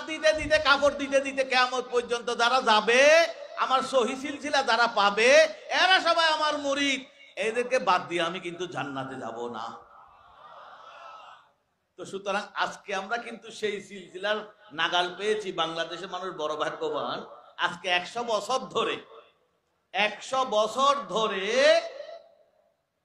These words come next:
চট্টগ্রামের মানুষ এমন একটি মোবারক সিলসিলার সাথে নিজেদেরকে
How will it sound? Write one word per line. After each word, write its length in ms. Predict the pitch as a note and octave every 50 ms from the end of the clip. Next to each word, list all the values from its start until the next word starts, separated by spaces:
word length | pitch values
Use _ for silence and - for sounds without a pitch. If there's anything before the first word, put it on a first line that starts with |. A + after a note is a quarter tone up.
| _ _
চট্টগ্রামের 800 | - A#3+ A#3+ A#3+ - C4 C4 C4 C4+ C4+ C#4 C#4+ C#4+ D4 C#4+ D4
মানুষ 380 | C#4+ D4 D4+ D#4 D#4+ D4 A3+ - - - - - - - _ _ _ _ _ _ _ _ _ _ _ _ _ _ _ _ _ _ _ _ _ _ _ _ _ -
এমন 320 | F#3+ A3+ A#3+ C#4+ D#4+ D4+
একটি 240 | D4 C#4+ C#4+ - C4+
মোবারক 520 | A#3 G3+ G3+ G3+ G3+ G3+ G#3 G3+ G3+ G3+
সিলসিলার 540 | - - A#3+ A#3+ G3+ - - G#3 G#3 A3+ A#3+
সাথে 320 | A#3 - G#3+ G3+ G3+ G#3 F#3+
নিজেদেরকে 760 | F3+ E3+ E3 E3+ E3 E3+ F3 E3 - - D#3 A#2+ G#2 -